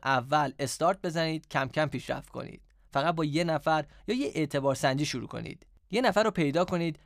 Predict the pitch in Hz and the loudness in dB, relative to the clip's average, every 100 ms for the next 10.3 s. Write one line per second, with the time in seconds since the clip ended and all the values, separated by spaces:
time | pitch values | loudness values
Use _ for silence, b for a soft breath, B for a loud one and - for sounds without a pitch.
0 | b 180 139 160 160 202 151 147 127 - | b -2 2 4 4 2 2 0 -2 -4
1 | 143 131 143 220 196 196 185 B - 226 | -2 -2 0 4 6 6 4 B -2 4
2 | 254 247 185 160 - 175 165 143 127 139 | 4 4 2 2 4 2 2 0 0 0
3 | - - 151 147 - _ _ _ _ - | -2 -6 -10 -12 -12 _ _ _ _ -2
4 | 269 285 185 185 208 202 190 b b 175 | 0 0 0 0 -2 -2 -4 b b 0
5 | 196 196 190 185 196 180 220 254 - 160 | 2 2 0 2 -2 0 -2 -2 0 2
6 | 139 135 135 151 170 147 b b 262 302 | 4 2 0 2 2 2 b b -6 -2
7 | 294 220 - 180 220 185 - 147 139 160 | -2 -2 -2 -4 -4 -6 0 2 2 0
8 | 165 b b - 220 196 220 254 254 165 | -2 b b 0 0 2 0 0 -2 -2
9 | - 151 147 165 170 156 139 127 135 123 | -2 -2 0 0 0 0 0 2 0 -2
10 | 123 - - | -4 -8 -12